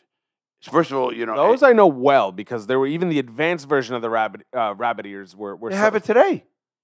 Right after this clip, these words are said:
Speaker 2: No, everything
Speaker 1: Ab-
Speaker 2: is converted to digital now.
Speaker 1: No, no, no, no, no. I, listen, you can buy right now. Go on, fifteen dollars. You buy a, a thing that plugs in, and it's
Speaker 2: Oh,
Speaker 1: an
Speaker 2: it's
Speaker 1: antenna.
Speaker 2: a digital to analog converter.
Speaker 1: And, and,
Speaker 2: Right.
Speaker 1: 'cause then you can get over the air. I get it in the R V.
Speaker 2: Right.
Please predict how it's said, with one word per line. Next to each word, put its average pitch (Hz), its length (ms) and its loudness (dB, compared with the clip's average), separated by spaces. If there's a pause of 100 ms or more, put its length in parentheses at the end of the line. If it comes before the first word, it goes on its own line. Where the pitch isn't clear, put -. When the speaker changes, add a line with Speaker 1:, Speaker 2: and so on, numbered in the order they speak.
(140)
Speaker 2:
No, 127 520 2
everything 135 240 4
Speaker 1:
Ab- 143 60 2
Speaker 2:
is 135 100 -4
converted 127 400 -4
to 113 80 -14
digital 123 360 -8
now. 92 160 -12
Speaker 1:
No, 160 720 2 (120)
no, 147 100 -6
no, 214 140 -6
no, 220 100 -6
no. 165 200 -2 (680)
I, 156 160 4 (280)
listen, 180 260 -6
you 165 80 -8
can 190 160 -12
buy 160 120 6
right 160 240 2
now. 143 180 0
Go 131 220 -2
on, 143 160 0
fifteen 151 420 -10
dollars. 120 320 2
You 104 80 -12
buy 113 180 -2 (140)
a, 107 100 -6
a 101 200 -14 (280)
thing 135 180 -4
that 117 140 -12
plugs 127 320 -6
in, 131 140 -4
and - 100 -10
it's 127 80 -2
Speaker 2:
Oh, 135 200 8
Speaker 1:
an 175 80 6
Speaker 2:
it's 175 100 0
Speaker 1:
antenna. 220 260 4
Speaker 2:
a 165 40 2
digital 165 360 4
to 160 120 -2
analog 135 420 2
converter. 107 540 -6 (120)
Speaker 1:
And, 143 220 -10
and, 147 140 -6
Speaker 2:
Right. 95 180 -2
Speaker 1:
'cause 151 140 -8
then 160 160 -6
you 156 80 -12
can 160 140 -14
get 156 120 0
over 156 200 0
the 151 140 2
air. 180 160 6
I 190 120 4
get 269 180 2
it 285 120 0
in 277 100 0
the 294 80 4
R 302 160 8
V. 277 400 0
Speaker 2:
Right. 113 240 -2